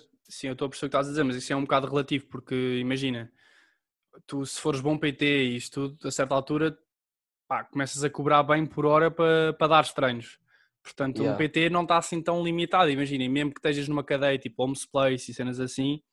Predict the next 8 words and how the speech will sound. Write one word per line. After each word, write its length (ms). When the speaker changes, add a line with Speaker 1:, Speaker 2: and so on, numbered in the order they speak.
Speaker 1:
acabas 400
às 160
vezes 140
por 120
conseguir 340
cargos 340
superiores 800
e... 720